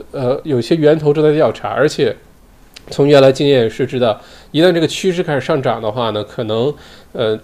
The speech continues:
它这个翻倍的时候，那个日子就会很快。比如说现在十三例，可能下周的这个时候日增长就二三十例了，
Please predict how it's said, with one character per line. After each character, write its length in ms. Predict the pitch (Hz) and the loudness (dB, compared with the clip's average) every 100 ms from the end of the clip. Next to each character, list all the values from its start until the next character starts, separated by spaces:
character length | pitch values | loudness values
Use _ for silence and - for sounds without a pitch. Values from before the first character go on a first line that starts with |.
| - | -4
它 200 | 185 170 - - | -2 -2 -10 -18
这 160 | - | -6
个 80 | 135 | -4
翻 320 | 131 220 208 | 0 4 4
倍 180 | 220 247 | 4 2
的 120 | 131 | 2
时 200 | 117 - | -2 -4
候， 220 | 117 113 107 | -2 0 0
那 100 | 123 | -2
个 120 | 117 | -4
日 280 | 117 123 127 | -4 -4 -4
子 220 | 123 104 | -4 -8
就 120 | 135 | -6
会 100 | 127 | -6
很 140 | 123 110 | -6 -10
快。 280 | - 127 - - - | -6 -6 -6 -18 -10
比 40 | 131 | -6
如 80 | |
说 160 | 113 131 139 | -2 -2 -2
现 220 | - 165 | -4 0
在 180 | 143 147 | 4 4
十 160 | 131 139 | 4 -2
三 200 | 131 117 | -2 -2
例， 120 | 117 | -2
可 100 | 117 | -4
能 160 | 110 127 | -2 -2
下 220 | 180 156 | -2 -2
周 120 | 123 | -2
的 80 | 120 | -4
这 140 | 131 | -4
个 60 | 113 | -4
时 120 | - | -4
候 220 | 113 110 - - - | -2 -2 -4 -16 -16
日 160 | - 143 | -2 0
增 240 | 135 127 | 2 0
长 180 | 131 98 | 0 -2
就 120 | 104 | -4
二 120 | 113 131 | -2 0
三 220 | 123 127 | 2 -2
十 220 | 131 107 | -2 -6
例 120 | 95 | -6
了， 100 | 92 | -8